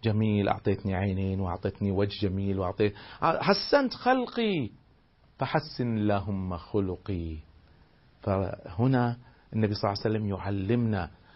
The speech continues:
بعض الناس، خاصة سامحوني، بعض بناتنا يقضون أمام المرآة قبل أن يخرجوا بالساعات من أجل أن يزينوا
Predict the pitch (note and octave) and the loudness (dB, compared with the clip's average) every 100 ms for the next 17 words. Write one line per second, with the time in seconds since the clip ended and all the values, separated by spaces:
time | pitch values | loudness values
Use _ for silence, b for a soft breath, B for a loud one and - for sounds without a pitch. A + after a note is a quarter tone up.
0 | b b _ - - A#2 - A2 A#2 A#2 | b b _ -20 -4 -2 0 2 4 4
1 | C3+ A#2+ - - D#3 D#3+ D#3 C3 G#2 A2+ | 4 4 0 2 4 4 2 0 2 0
2 | A2 B2 A2 G2 G#2 G#2 G2 G2 G2+ G#2 | 2 0 0 0 2 2 2 2 2 2
3 | - F#2+ B B F3+ G3+ F3+ G#3+ G#3+ G3 | 0 -6 B B 6 6 6 4 6 4
4 | D3+ F3 F#3+ F#3+ F#3 E3+ F3+ - G3 F#3+ | 2 2 4 4 2 4 4 8 8 8
5 | - b b F3+ F3 F3+ F3+ F#3 D#3+ F3+ | 6 b b 4 8 8 6 2 2 4
6 | F3 E3+ - - G#3+ F3+ E3 F#3 G#3 G#3 | 4 4 0 2 8 10 8 8 10 8
7 | - - B F#3+ G3+ C4+ E3 G3 - G3 | 6 0 B 2 4 4 4 4 4 4
8 | F3+ F#3 D#3 F#3 D3+ F3 E3+ E3+ | 6 6 6 4 4 2 4 4